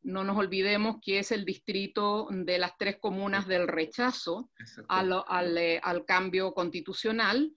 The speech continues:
Speaker 1: eh, y por lo tanto la batalla no va a ser fácil.
Speaker 2: Eso mismo te quería preguntar, Sara. Bueno, eh, tú ha-, has indicado en,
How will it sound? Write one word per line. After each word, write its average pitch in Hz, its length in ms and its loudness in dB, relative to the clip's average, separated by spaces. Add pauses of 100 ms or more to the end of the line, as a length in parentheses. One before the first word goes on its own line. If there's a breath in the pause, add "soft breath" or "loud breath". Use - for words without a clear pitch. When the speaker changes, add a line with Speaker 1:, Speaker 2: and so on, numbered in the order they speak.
(260 soft breath)
Speaker 1:
eh, 190 500 0
y 220 100 0
por 214 160 0
lo 190 100 2
tanto 214 640 2
la 185 200 2
batalla 185 640 2
no 180 280 -4
va 180 80 0
a 180 40 -8
ser 151 180 -6
fácil. - 320 -14 (720 loud breath)
Speaker 2:
Eso 139 180 -6
mismo 170 180 2
te 180 100 0
quería 170 220 -2
preguntar, 151 480 -2
Sara. 147 320 -4
Bueno, 127 340 0
eh, 117 180 -6
tú 139 280 0
ha-, 131 140 2
has 123 160 -6
indicado 123 840 0 (120)
en, 98 220 -10